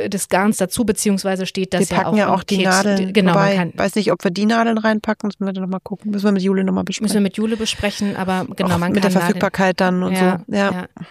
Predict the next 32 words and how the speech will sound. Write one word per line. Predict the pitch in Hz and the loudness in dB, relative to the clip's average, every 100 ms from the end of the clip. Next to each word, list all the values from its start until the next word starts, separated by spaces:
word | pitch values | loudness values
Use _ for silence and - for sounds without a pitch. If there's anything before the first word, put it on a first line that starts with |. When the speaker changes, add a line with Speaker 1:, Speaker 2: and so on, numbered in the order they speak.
| - _ _ _ | -20 _ _ _
Speaker 1:
Ich | - 190 | -8 -2
meine, | 196 233 | 0 0
sie | 208 190 | -2 -4
hat | 196 - | -6 -8
schon | 214 - | -8 -6
irgendwas | 202 208 196 185 | -6 -6 -8 -8
im | - 165 | -8 -8
Blick. | 156 - _ | -8 -12 _
Da | 185 | -2
weiß | 185 190 | 0 0
ich | 180 | -4
jetzt | 175 - | -6 -4
aber | 170 170 | -4 -4
nicht | 165 | -2
was. | 277 311 - | -2 -2 -2
Speaker 2:
Bestimmt. | 208 - - 170 156 160 - | 0 0 2 4 2 -2 -2
Speaker 1:
Aber | 208 202 | 0 2
wenn | 202 214 | 2 0
das | 208 - | 0 -2
Set | 196 | -6
veröffentlicht | - - 180 180 180 - | -4 -6 -6 -8 -10 -8
ist, | - 175 - | -10 -10 -8
ähm, | 185 180 180 - - | -6 -4 -6 -8 -14
genau, | - 214 170 151 | -8 -4 -2 -4
kann | - 226 | -2 -2
man, | 202 - | -2 -4
äh, | - - - - - | -14 -20 -20 -14 -4
Nadeln | 208 196 208 190 | 0 0 0 -2
direkt | 185 175 175 - 254 | -4 -6 -8 -12 -14
dazu | - 165 - - | -10 -10 -12 -14
kaufen. | - 165 165 - 185 - - - - - - - - | -14 -12 -12 -12 -14 -16 -20 -20 -18 -18 -18 -10 0
Speaker 2:
Ja. | 202 | 0